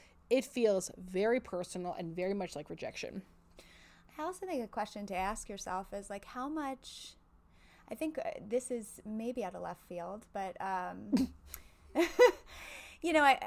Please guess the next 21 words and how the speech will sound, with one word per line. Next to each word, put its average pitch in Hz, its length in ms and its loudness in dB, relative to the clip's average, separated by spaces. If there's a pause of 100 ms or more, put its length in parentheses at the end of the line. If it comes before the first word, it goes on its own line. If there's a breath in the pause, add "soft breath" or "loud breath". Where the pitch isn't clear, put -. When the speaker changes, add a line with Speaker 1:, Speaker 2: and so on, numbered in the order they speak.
(240)
Speaker 2:
I, 247 280 4
I'm 240 220 6
thinking 285 240 0
about 233 180 4
rejection 202 460 -2
sensitivity 190 720 -4
and 190 160 -6
how 190 160 0
often 175 380 -2
we 185 100 -4
might 180 200 -4
feel 190 140 -4
rejected 185 480 -6
in 196 140 -6
situations, 180 800 -4
or 175 60 -4
our 170 80 -2
interpretation 190 760 -4
of 170 180 -6
situations 175 680 -8
where 170 140 -4